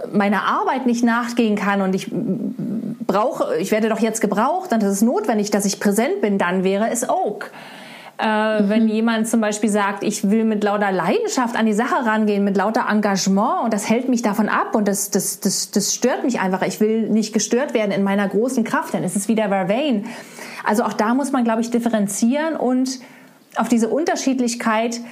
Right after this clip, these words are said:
Speaker 1: nicht nur des weiblichen Zyklus, sondern auch, äh, des weiblichen Temperaments und Gemüts eingehen.
Speaker 2: Ja.
Speaker 1: Um dann vielleicht individuell zu gucken,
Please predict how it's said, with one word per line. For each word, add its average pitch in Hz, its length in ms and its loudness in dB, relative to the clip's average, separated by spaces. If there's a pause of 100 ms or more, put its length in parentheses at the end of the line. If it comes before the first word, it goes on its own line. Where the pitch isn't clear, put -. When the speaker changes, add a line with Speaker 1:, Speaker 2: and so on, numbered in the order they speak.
(340)
Speaker 1:
nicht 233 300 2
nur 240 100 2
des 220 180 0
weiblichen 208 400 0
Zyklus, 359 480 -2
sondern 247 220 2
auch, 233 280 -2 (420)
äh, 214 240 2
des 196 420 0
weiblichen 240 460 2
Temperaments 220 640 0
und 240 120 2
Gemüts 240 400 2
eingehen. 175 840 0 (440)
Speaker 2:
Ja. 214 160 4 (240)
Speaker 1:
Um 233 160 4
dann 226 160 0
vielleicht 240 300 0
individuell 233 600 0
zu 262 120 -2
gucken, 247 880 -2